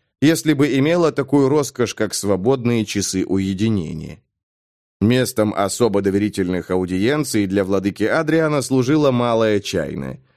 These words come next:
Сегодня Минерва решила: «Моим местом встреч будет комната для стратем». Именно здесь, по её личному приглашению, собрались особые гости.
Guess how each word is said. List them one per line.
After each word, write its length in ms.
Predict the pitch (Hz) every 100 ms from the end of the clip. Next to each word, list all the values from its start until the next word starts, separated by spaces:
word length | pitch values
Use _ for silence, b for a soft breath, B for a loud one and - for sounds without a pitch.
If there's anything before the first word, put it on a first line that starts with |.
| _
Сегодня 460 | - 180 214 208 202
Минерва 380 | 190 196 180 170
решила: 560 | 160 - 107 80 71 _ -
«Моим 320 | 101 151 156
местом 560 | 156 160 135 147 143 131
встреч 480 | - 156 185 165
будет 360 | 143 156 151 139
комната 560 | - 131 127 120 - 113
для 220 | 95 95
стратем». 680 | - 92 92 - 73 73 _ _ _ -
Именно 460 | 208 214 196 185
здесь, 540 | 160 120 117 151 104 -
по 140 | -
её 220 | 98 95
личному 440 | 98 101 - 104 101
приглашению, 680 | 104 107 104 165 165 156 135
собрались 480 | 123 113 135 139 127
особые 520 | 117 127 117 120 120
гости. 600 | 98 87 - - 62